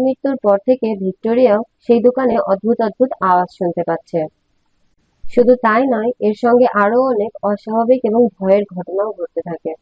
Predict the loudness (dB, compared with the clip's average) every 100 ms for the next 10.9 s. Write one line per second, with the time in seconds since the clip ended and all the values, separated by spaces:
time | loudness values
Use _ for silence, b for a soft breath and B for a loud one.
0 | _ _ _ _ _ -2 0 4 4 4
1 | 0 -2 -2 -2 0 0 0 -4 -4 -2
2 | -2 0 0 0 0 0 -2 -4 -2 -4
3 | -4 _ 0 2 4 2 -2 -4 -2 -4
4 | -4 -2 -2 0 -2 -4 -6 _ _ _
5 | _ _ _ _ _ -16 -16 _ _ 0
6 | 2 0 0 0 2 2 2 2 0 0
7 | 0 -4 -12 _ _ -4 0 2 2 2
8 | 0 0 0 -2 -2 -8 -8 _ _ _
9 | _ -6 -2 0 0 -4 -4 -2 -2 -2
10 | -4 0 0 2 2 2 0 -2